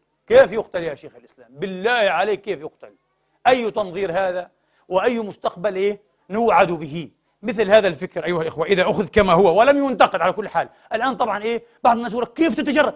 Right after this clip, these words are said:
إيش يتجرأ؟ هو نبي، هو شيخ بفهم قد ألف مرة، بس هو مش، هو بشر ويتناقض أيها الإخوة، وبتطور فكريا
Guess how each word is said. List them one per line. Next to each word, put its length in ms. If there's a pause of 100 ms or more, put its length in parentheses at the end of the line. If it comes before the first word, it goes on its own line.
(120)
إيش 80
يتجرأ؟ 380 (100)
هو 100
نبي، 540 (440)
هو 160
شيخ 300
بفهم 320
قد 280
ألف 180
مرة، 200
بس 220
هو 160
مش، 200 (320)
هو 140
بشر 500 (180)
ويتناقض 760
أيها 160
الإخوة، 320 (120)
وبتطور 540
فكريا 480